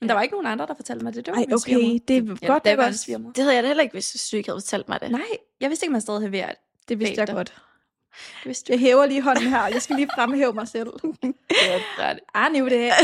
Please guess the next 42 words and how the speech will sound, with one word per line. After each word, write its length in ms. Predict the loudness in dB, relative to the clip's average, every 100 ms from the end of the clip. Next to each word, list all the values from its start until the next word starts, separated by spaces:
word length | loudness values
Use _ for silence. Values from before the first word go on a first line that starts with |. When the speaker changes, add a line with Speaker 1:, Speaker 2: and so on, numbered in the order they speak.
| 4 2 2 2 -4 -2 -4 -4
Speaker 1:
<laughs> 840 | -6 -8 -10 -16 -16 -18 -14 -2 2
Var 80 | 2
du 120 | 2
egentlig 240 | 0 -2
til 100 | -6
sådan 120 | -4
noget 180 | -2 -2 -6 -10
fødsels, 840 | -8 -8 -8 -8 -10 -14 -14 -18 -8
øh, 240 | -6 -6 -8 -6
prep 300 | -4 -4 -8 _ _ _ _
kursus? 440 | -4 -2 -2 -8 -10
Kan 100 | -6
man 60 |
ikke 80 | -6
tage 60 | -6
sådan 140 | -6
Speaker 2:
Nej, 120 | -6
Speaker 1:
kursus? 160 | -8 -6
Speaker 2:
det 100 | -2
var 100 | 0
jeg 120 | 0 -4
faktisk 240 | -10 -12
ikke. 100 | -12
Speaker 3:
Hvor 100 | -10
du 60 | -6
så 100 | 0
Speaker 2:
Eller 160 | 2
Speaker 3:
hopper 160 | 2 0
lidt 160 | -2 -4
på 60 |
sådan 120 | -4
en 80 | -4
yogabold 460 | -2 -4 -6 -8 -6
og 40 |
sådan 80 | -2
Speaker 2:
Måske 320 | 0 -2 -2 -2
Speaker 3:
noget. 140 | 2
Speaker 2:
var 140 | 2
jeg 200 | 4 2
lidt 180 | 0 0
Speaker 1:
Jamen 220 | 0
Speaker 2:
på 60 | 0